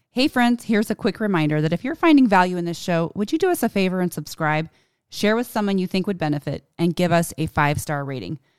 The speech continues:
We make nothing from this show and invest a lot of time and money producing it. All we ask is that you help us get our message to more people. And so, um, get your hands on some conversation cards, maybe at some point in one of our blogs related to this podcast, we can list out a couple of the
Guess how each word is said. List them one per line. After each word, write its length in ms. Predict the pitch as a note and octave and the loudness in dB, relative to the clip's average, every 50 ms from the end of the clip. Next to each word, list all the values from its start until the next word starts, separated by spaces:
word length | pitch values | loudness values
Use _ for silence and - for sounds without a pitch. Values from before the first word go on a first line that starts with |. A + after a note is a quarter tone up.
| _ _ _ - | _ _ _ 2
We 80 | A3+ | 4
make 200 | A#3 A#3+ A#3 - | 6 6 6 6
nothing 320 | G#3+ G#3 G3+ G3 - G#3 F#3+ | 4 2 2 2 0 -4 -2
from 140 | G#3+ G#3 | -2 0
this 120 | G3 G3 - | 0 0 0
show 260 | - F#3+ F3 E3+ D#3 | 0 0 2 2 2
and 120 | - F3 | 2 2
invest 260 | E3+ E3 E3 E3 D#3 - | 2 2 2 0 -2 -4
a 40 | D#3 | -4
lot 180 | D3+ D3+ D#3 | -2 -2 -2
of 80 | D#3 D#3 | -2 -2
time 180 | - F#3 E3+ E3+ | -2 -2 -2 -2
and 80 | F3 | -2
money 140 | E3+ F3+ F#3 | -2 -4 -4
producing 400 | - - F#3+ E3+ D3 - D3+ C#3+ | -6 -6 -6 -6 -6 -4 -6 -6
it. 100 | C#3 - - _ | -6 -6 -10 _
All 160 | - E3 E3+ F3+ | -2 0 0 0
we 120 | G#3 G#3 | 0 0
ask 280 | G3 F3+ F#3+ F#3 - - | 0 0 0 -2 -6 -12
is 120 | - - | -12 -10
that 100 | E3+ D3 | -8 -6
you 80 | D3+ D#3 | -6 -6
help 220 | C#3 E3+ F3 - | -4 -4 0 0
us 140 | G3+ G3+ - | 0 -2 0
get 120 | - F#3+ F#3+ | -2 -4 -2
our 80 | F#3+ | 0
message 480 | F#3 F3 D#3+ C#3+ - D3 C#3+ C#3+ - - _ _ | 0 -2 -2 -2 -4 -6 -6 -6 -10 -16 _ _
to 140 | - - D#3+ | -4 -2 -2
more 320 | D#3 D3+ D3 C#3+ C#3+ D3+ | 0 0 -2 -2 -2 -4
people. 420 | - - D3+ D3+ - - - C#3+ - - _ _ _ _ _ _ _ _ - | -6 -8 -6 -6 -4 -4 -6 -6 -10 -14 _ _ _ _ _ _ _ _ 2
And 180 | F#3+ F#3+ F#3 | 4 4 6
so, 340 | - - F3+ F3 E3+ E3+ E3+ - | 6 6 6 6 6 6 6 6
um, 240 | F3 E3+ E3+ E3+ E3+ | 6 6 6 6 6
get 160 | G3+ G3+ - | 4 4 4
your 80 | B3+ B3 | 6 6
hands 220 | C4+ A3+ A3 - | 6 6 6 6
on 100 | A3+ A3+ | 6 6
some 120 | A3 G#3 | 6 6
conversation 600 | G3+ A#3 G#3+ G#3 G3 G3+ G3+ G3+ E3 E3 - F3+ E3 | 6 6 6 6 6 6 6 6 6 6 6 6 6
cards, 440 | G3 E3+ D#3+ E3 E3 D#3+ - - - - - - _ _ | 8 8 8 6 6 4 2 -2 -4 -10 -20 -20 _ _
maybe 220 | F3 F3+ D#3+ F#3+ | 4 6 6 6
at 80 | - - | 6 6
some 140 | - E3+ F3 | 6 6 6
point 240 | - F#3 E3+ - | 6 6 6 6
in 80 | - E3 | 6 6
one 120 | D#3+ D#3+ | 6 6
of 60 | D#3 D3+ | 6 6
our 80 | D#3 D3 | 6 6
blogs 480 | D3 D#3 D3 D3 D#3 D#3 D#3 D#3 - | 6 6 6 6 6 4 2 2 2
related 320 | D#3+ D3 D3+ D3+ D3 D3 - | 2 4 6 4 4 4 2
to 100 | - C#3 | 2 2
this 180 | D3 C#3+ - | 2 0 2
podcast, 520 | - D3 C#3 C#3+ C#3 - D3 C#3+ C#3+ - - | 2 4 4 4 2 2 0 0 0 2 2
we 100 | D#3 D3 | 0 4
can 200 | - D3+ C#3+ D3 | 4 6 6 6
list 200 | D3+ C#3+ - D3 | 6 4 4 4
out 120 | C#3 C#3+ | 4 4
a 40 | C3+ | 4
couple 300 | - C3+ B2 - C#3+ C#3 | 2 2 2 4 4 4
of 100 | C3 C#3 | 4 4
the 300 | C#3+ C3 A#2+ A2+ A#2 | 4 4 4 2 0